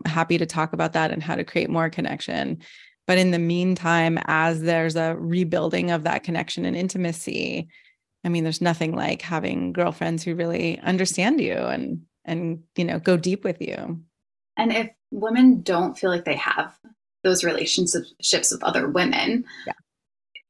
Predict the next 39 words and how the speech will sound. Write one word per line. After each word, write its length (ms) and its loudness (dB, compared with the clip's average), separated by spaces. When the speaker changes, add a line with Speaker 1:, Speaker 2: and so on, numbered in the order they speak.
Speaker 2:
I'm 220 4
curious 420 4
where 140 6
you 120 8
would 80 4
recommend 360 0
they 80 6
start. 580 0
You 120 2
know, 140 4
is 120 0
that 340 2
through 160 2
a 60 -2
practitioner, 760 0
or 200 0
are 60 0
there 140 2
groups 600 0
that 140 4
you 120 4
know 240 4
of 340 0
that 320 2
you 400 0
point 300 2
women 280 2
towards? 640 0
Speaker 1:
That's 140 -4
a 20 -20
great 320 2
question. 320 0
I 60 0
mean, 120 0
I 40 0
haven't, 500 0
I 60 -2
haven't 840 -2
been 420 2